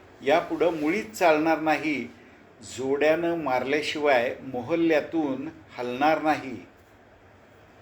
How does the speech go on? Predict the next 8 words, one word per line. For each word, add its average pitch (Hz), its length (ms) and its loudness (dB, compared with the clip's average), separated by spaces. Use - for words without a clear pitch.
हिरव्या 190 440 6
पिलावळीची 180 1000 0
वळवळ 127 640 0
खरंच 185 520 -6
बास 151 380 -4
झाली, 120 280 -14
कंटाळा 147 380 2
आला. 95 200 -8